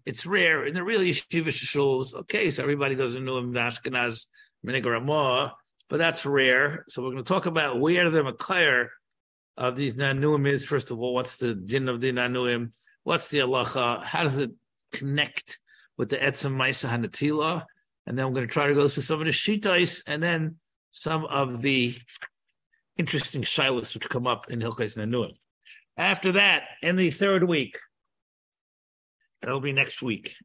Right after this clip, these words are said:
In the third week, which is Kisava is the next week. So the week after that,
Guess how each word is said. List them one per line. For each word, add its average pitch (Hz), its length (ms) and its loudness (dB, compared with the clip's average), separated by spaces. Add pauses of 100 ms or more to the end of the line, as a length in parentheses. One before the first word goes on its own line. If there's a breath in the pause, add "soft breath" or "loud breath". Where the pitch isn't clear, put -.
In 131 80 -8
the 131 80 0
third 151 280 2
week, 143 280 0
which 135 240 -2
is 117 260 -8
Kisava 131 580 0
is 120 140 2
the 117 80 -4
next 127 260 -6
week. 147 220 -2 (400 soft breath)
So - 140 -4
the 120 80 2
week 147 180 0
after 135 300 0
that, 135 320 4